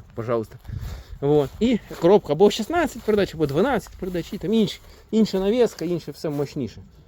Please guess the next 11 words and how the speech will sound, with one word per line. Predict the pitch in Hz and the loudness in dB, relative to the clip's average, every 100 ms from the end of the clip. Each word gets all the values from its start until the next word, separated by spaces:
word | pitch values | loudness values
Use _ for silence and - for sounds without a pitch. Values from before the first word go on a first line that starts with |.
| - | -6
От | 151 180 | -4 0
два | 160 | 0
види. | 147 101 98 - - - | 0 -4 -10 -20 -20 -8
По | 156 | -8
ціні, | - 208 170 107 - - - - | -2 0 0 -4 -20 -20 -20 -18
а, | 117 117 117 120 127 | -10 -6 -2 0 0
від | 147 | 0
десяти | 139 - 160 147 | -2 -2 -4 -4
тисяч | 143 - - | -10 -10 -8
такі, | 170 320 302 - - 135 | -6 -2 -4 -4 -12 -6
від | 185 | -6